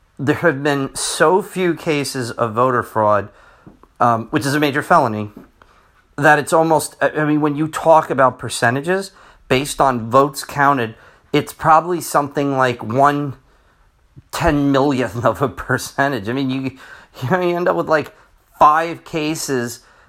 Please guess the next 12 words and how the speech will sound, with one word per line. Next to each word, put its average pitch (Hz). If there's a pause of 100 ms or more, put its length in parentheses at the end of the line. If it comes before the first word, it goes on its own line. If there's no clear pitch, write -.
(180)
out 131
of, 113
uh, 120
you 139
know, 101
a 123
hundred 151
and 131
thirty 139
million 123
votes 120
counted. 104